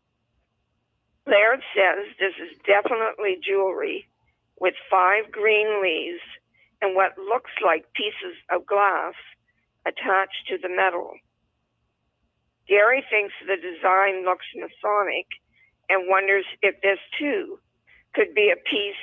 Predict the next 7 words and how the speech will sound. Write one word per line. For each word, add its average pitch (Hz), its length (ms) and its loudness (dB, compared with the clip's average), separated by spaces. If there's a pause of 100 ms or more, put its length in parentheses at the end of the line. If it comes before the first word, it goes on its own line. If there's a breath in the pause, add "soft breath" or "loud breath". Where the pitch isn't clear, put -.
(260)
off 185 260 4 (200)
of 185 120 -2
a 185 60 4
breastplate 180 800 -2 (540 soft breath)
like 196 280 2
the 226 80 2
one 214 340 0